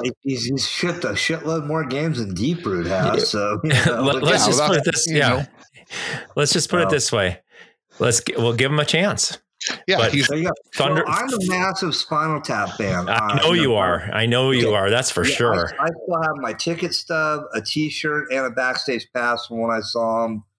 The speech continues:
Speaker 1: thirty years ago. So, um, yeah, man, I'm, I'm a Tap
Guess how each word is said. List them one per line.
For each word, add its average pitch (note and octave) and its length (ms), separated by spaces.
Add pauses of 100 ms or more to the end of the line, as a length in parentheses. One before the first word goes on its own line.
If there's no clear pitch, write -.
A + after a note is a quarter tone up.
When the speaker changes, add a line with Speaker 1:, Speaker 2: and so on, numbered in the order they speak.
(240)
Speaker 1:
thirty A#2 240
years G2+ 320
ago. F2 340 (140)
So, G2 580 (400)
um, G2+ 480
yeah, G#2+ 200
man, F2+ 180
I'm, G#2+ 240
I'm G#2+ 180
a F2+ 140
Tap G#2 340